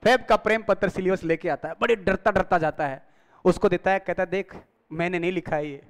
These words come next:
कौन कह रहा है? सिलिवस। अब जब रोजालिंड उसको पढ़ती है,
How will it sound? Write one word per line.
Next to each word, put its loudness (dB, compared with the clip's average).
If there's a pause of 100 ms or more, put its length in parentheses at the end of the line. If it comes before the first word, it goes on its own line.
कौन 2
कह 2
रहा 4
है? -4 (280)
सिलिवस। 2 (580)
अब 4
जब 4
रोजालिंड 4
उसको -2
पढ़ती 0
है, -6